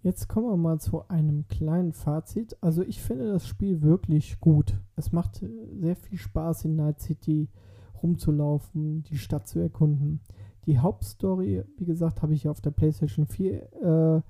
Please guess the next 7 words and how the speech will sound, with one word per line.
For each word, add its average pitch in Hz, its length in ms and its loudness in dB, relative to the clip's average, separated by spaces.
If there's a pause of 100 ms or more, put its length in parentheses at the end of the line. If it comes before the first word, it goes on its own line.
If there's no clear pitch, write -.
(340)
gespielt. - 640 -2 (320)
Ich - 220 -8
finde 220 420 0
die 185 220 2
Hauptstory - 840 -2
okay. 160 580 -2 (1080)
Ähm, 165 680 2